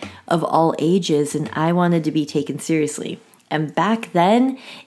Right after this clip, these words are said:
it was not, like, a cool thing to be a young entrepreneur. It took a lot to be in the same room with both men and women that had a lot of experience in business, marketing, and all the things. So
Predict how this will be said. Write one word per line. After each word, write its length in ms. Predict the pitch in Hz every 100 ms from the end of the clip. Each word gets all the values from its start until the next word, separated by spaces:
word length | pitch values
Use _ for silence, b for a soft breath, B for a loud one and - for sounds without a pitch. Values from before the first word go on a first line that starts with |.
| 226
it 180 | 226
was 240 | 214 208 180
not, 340 | 185 220 -
like, 200 | 170 165
a 80 | 160
cool 320 | 160 165 160
thing 240 | 151 156 151
to 80 |
be 200 | 143 143 -
a 80 | 147
young 320 | 143 139 135
entrepreneur. 680 | 135 139 135 139 139 139 -
It 140 | -
took 240 | - 185
a 60 | 185
lot 480 | 170 151 147 143 -
to 240 | 160 147 147 B B _
be 160 | 190 196
in 100 | 185
the 80 | 165
same 340 | - 165 156
room 240 | 156 156
with 280 | 147 143 -
both 260 | 156 160 160
men 300 | 151 143 151
and 180 | 151 143
women 320 | 147 175 202
that 180 | 175 165
had 300 | 165 151 151 B B B
a 100 | 190
lot 320 | 196 196 185 190
of 140 | 190
experience 760 | 170 - - 160 147 143 143 -
in 300 | 160 156 143 B B _ -
business, 560 | 165 156 156 139 139 -
marketing, 800 | 156 160 156 151 156 147 143 139 B B B _
and 160 | 180 -
all 220 | 156 180
the 120 | 190 170
things. 400 | - - - -
So 340 | 185 165 156